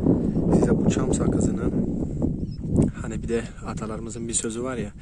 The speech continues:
"Çam sakızı çoban armağanı." derler. İşte bunu ben size göstermek istiyordum. Derdim oydu. Derdim oydu. Yani bu ağacın her yerinde bu şekilde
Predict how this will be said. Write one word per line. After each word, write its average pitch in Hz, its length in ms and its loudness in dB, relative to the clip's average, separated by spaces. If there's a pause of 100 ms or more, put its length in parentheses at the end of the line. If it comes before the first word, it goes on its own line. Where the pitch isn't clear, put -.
(440)
"Çam 123 280 -4
sakızı - 540 0 (100)
çoban 117 360 0
armağanı." 107 500 -4
derler. - 400 -4 (880)
İşte - 300 -8
bunu 123 320 -4
ben 117 120 -2
size 110 280 -2
göstermek 107 440 -6
istiyordum. 107 380 -6 (1700)
Derdim - 380 4
oydu. - 320 4 (1500)
Derdim 110 360 0
oydu. - 380 -2 (1300)
Yani 104 220 0
bu 107 80 -2
ağacın 107 320 0
her 117 180 -2
yerinde - 460 0 (240)
bu 113 60 -2
şekilde - 440 -2